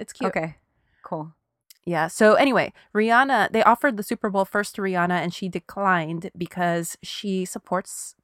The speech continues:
Speaker 1: Colin Kaepernick.
Speaker 2: Yeah, which is awesome.
Speaker 1: That's, I, I stan anyone who really sticks to their convictions, 'cause you know she was gonna make a shit ton of money.
Speaker 2: Fuck yeah, but she don't need it.
Speaker 1: Yeah, she don't need it, so might as well, you know, stand up for something.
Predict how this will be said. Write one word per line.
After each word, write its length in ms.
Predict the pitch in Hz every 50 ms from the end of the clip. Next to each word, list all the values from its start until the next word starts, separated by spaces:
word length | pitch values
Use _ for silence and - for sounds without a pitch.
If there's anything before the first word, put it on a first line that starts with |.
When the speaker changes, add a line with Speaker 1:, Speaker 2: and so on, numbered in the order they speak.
| _ -
Speaker 1:
Colin 300 | - 185 175 190 233 254
Kaepernick. 480 | - 339 339 - 226 185 170 - - - _ _ _ _
Speaker 2:
Yeah, 240 | 175 196 254 262 214
which 200 | 185 185 - -
is 140 | 180 - -
awesome. 640 | - 160 202 254 - - 156 147 151 170 180 170 - _ _ _ _ _ _ _ _ _
Speaker 1:
That's, 300 | - 175 202 220 202 - - - _
I, 500 | - 202 220 233 240 233 233 240 226 - - _ _ _ _
I 140 | - 202 202
stan 500 | 202 - - - - 240 254 262 277 277 -
anyone 440 | - 240 240 247 240 233 220 208 220
who 140 | 220 220 208
really 240 | 185 196 202 190 185
sticks 320 | - - - 214 202 - -
to 80 | 220
their 140 | 196 196 185
convictions, 800 | - - - 180 165 - 190 - - - - 202 202 208 214 -
'cause 180 | - 190 -
you 60 | 269
know 160 | 285 302 311 330
she 120 | - 262
was 100 | 196 190
gonna 180 | 180 190 175 175
make 140 | 175 170 -
a 40 | 160
shit 240 | - - 180 175 -
ton 120 | 185 165
of 80 | 160 151
money. 380 | 151 165 190 190 170 165 180 - _ _ _ _ -
Speaker 2:
Fuck 180 | 240 254 254 -
yeah, 140 | 302 302 269
but 120 | 226 226
she 100 | - -
don't 160 | 247 247 220
need 160 | 185 175 180 196
it. 160 | 214 214 - _ _ _ _ -
Speaker 1:
Yeah, 260 | 208 240 269 208 180
she 140 | 190 - 262
don't 160 | 262 226 175
need 140 | 165 170 180
it, 160 | 202 233 233
so 340 | - - 190 190 190 185 190 - _ _ _ _ _ _ _ _ _ _
might 220 | 185 180 175 180 190
as 100 | 185 -
well, 320 | 202 196 196 190 190 190 _ _ _
you 120 | - 196 196
know, 220 | 170 156 170 180 - _ _ _ _ _
stand 380 | - - - 196 190 196 185
up 140 | 180 196 196
for 120 | - 190
something. 500 | 180 - 170 160 156 - 156 156 156 170